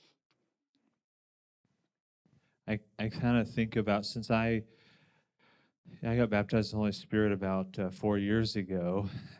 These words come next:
and, uh, so I've experienced the majority of my believing life, uh, without that understanding. And, uh, what I think about it often as, it's like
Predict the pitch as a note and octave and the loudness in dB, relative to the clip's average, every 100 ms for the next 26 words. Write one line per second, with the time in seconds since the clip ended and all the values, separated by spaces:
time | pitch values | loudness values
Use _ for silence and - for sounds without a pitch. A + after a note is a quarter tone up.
0 | _ - G2+ G2+ G2+ F#2+ G2 F#2 F#2 F2+ | _ -8 -4 -2 -2 -4 -2 0 -2 -4
1 | - - _ - A2+ G#2 A2 - - B2+ | -10 -20 _ 0 2 2 0 -4 0 0
2 | A#2+ - G#2+ G2+ G2 - C3+ E3+ C3 A2 | 0 -4 -4 -4 -2 2 6 6 6 4
3 | G2+ G2 G2 G2 - G#2 G#2+ A2 A2+ A2 | 2 0 0 -2 -6 -2 2 4 2 0
4 | G2+ G2 F#2+ G2 - - _ _ _ - | -2 -2 -2 -4 -10 -20 _ _ _ -20
5 | - F#2+ - G#2+ G#2 A#2+ B2 - G#2 F#2+ | -8 -6 -2 0 4 4 4 0 -2 0
6 | F#2+ F#2 - G2 F2 E2 F2 - _ _ | -2 -4 -4 -4 -4 -8 -12 -18 _ _
7 | _ - _ - - G2+ G2 F#2+ G2+ G#2 | _ -20 _ -14 -6 -4 -4 0 2 4
8 | A#2 G#2+ - D#3+ D#3 A#2+ A#2+ A#2 A2+ - | 4 2 2 0 2 2 4 4 2 2
9 | A2 B2+ - A2 G#2 G2 G2 G2+ G#2 - | 2 2 0 -2 -2 -2 -2 -2 -4 -6
10 | A2 - A2+ A2+ A2 - | -8 0 4 4 2 -4